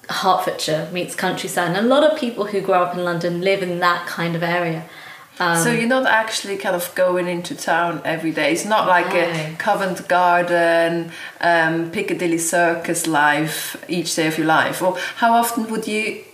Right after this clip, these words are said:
Speaker 2: how often as a child would you travel into central London?
Speaker 1: It wasn't very often at all. We'd actually say it's like going into town. "Oh, I'm going into town." And it's actually a bit of an adventure. Growing u-,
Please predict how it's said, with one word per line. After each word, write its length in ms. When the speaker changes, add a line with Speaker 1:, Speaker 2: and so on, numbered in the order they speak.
Speaker 2:
how 280
often 300
as 160
a 80
child 640
would 160
you 120
travel 460
into 220
central 440
London? 480
Speaker 1:
It 80
wasn't 320
very 320
often 280
at 200
all. 120
We'd 140
actually 300
say 520
it's 180
like 200
going 300
into 220
town. 400
"Oh, 160
I'm 160
going 240
into 160
town." 480
And 120
it's 100
actually 240
a 40
bit 80
of 100
an 80
adventure. 640
Growing 300
u-, 80